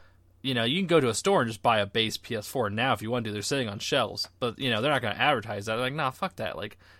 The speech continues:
you want the Pro. We're gonna sell you the Pro. You guys should go and buy the Pro." You know, they're, they're just gonna shift gears to whatever they need to push hardware-wise.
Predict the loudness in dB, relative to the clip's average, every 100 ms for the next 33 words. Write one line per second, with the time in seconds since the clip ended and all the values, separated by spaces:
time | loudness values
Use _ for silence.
0 | -6 -2 -2 -2 -2 2 2 0 -2 -2
1 | 0 -2 -4 -2 0 0 0 0 0 -2
2 | -4 -4 -6 -6 -2 -2 -2 -8 _ -20
3 | -20 _ -6 -2 0 2 2 0 0 0
4 | 0 -2 -2 -2 -2 -2 0 0 0 -2
5 | -2 -6 -6 -4 -2 0 -2 -2 -6 -4
6 | -4 -6 -8